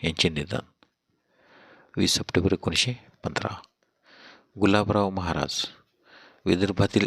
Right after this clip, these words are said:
सत्पुरुष यांचे महानिर्वाण, तर त्यांचा जन्म सहा जुलै अठराशे एक्क्याऐंशी. वीस सप्टेंबर एकोणीसशे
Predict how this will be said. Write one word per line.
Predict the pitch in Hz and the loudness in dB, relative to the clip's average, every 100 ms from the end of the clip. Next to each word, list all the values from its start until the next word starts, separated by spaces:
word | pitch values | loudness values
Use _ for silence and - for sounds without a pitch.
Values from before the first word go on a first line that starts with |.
| - | 0
सत्पुरुष | - 120 - 98 78 - - - | 0 0 2 2 4 0 -4 -6
यांचे | 95 90 92 | -8 -2 0
महानिर्वाण, | 90 87 92 87 73 82 82 - - _ _ _ - - - - | 0 -2 -2 -2 0 -2 -4 -12 -18 _ _ _ -20 -20 -18 -8
तर | 92 - | -4 -4
त्यांचा | 85 - | -2 -2
जन्म | 87 104 92 90 92 _ _ _ _ _ - | 0 0 0 -6 -6 _ _ _ _ _ -4
सहा | - 87 104 | -2 0 -2
जुलै | 107 107 107 98 - | 2 2 4 0 -6
अठराशे | - - 90 - 127 - _ _ - | -8 -4 -2 0 -2 -6 _ _ -14
एक्क्याऐंशी. | 101 _ - 147 - - - _ _ _ _ _ _ - - _ _ _ | -14 _ -4 0 0 0 -10 _ _ _ _ _ _ -20 -20 _ _ _
वीस | 110 110 | 0 0
सप्टेंबर | - - - 107 110 - _ _ | 0 2 2 4 0 -4 _ _
एकोणीसशे | 92 - 87 - 120 | -6 0 0 2 -2